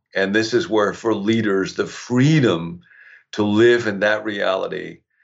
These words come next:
Uh, and the reason for it is, in any moment, God is present and God's love is here and God's guidance is here.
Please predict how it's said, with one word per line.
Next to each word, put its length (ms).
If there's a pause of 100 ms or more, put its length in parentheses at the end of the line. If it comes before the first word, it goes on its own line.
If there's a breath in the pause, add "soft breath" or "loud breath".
(460)
Uh, 380
and 160
the 80
reason 500
for 320
it 80
is, 300
in 280
any 340
moment, 580
God 280
is 160
present 520
and 240
God's 320
love 320
is 160
here 320
and 260
God's 280
guidance 500
is 180
here. 460